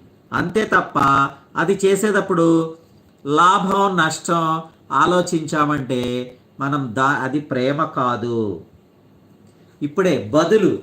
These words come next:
బదులు తీర్చుకోవడం అవుతుందన్నమాట. కాబట్టి ఇక్కడ ప్రతి ఒక్కరం మనం గమనించుకోవాల్సిన అంశం ఏంటంటే,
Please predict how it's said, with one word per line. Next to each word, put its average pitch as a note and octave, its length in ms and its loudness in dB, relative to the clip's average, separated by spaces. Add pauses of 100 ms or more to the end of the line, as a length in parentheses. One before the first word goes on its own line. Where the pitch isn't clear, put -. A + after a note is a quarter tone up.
బదులు F3 380 2
తీర్చుకోవడం F3+ 800 0
అవుతుందన్నమాట. G2+ 640 -4 (580)
కాబట్టి C3+ 800 2 (220)
ఇక్కడ D3 240 -2
ప్రతి D3 380 -2
ఒక్కరం F3+ 440 0
మనం C#3 300 -2
గమనించుకోవాల్సిన D3+ 960 -2
అంశం B2+ 440 -6
ఏంటంటే, G#2+ 840 -4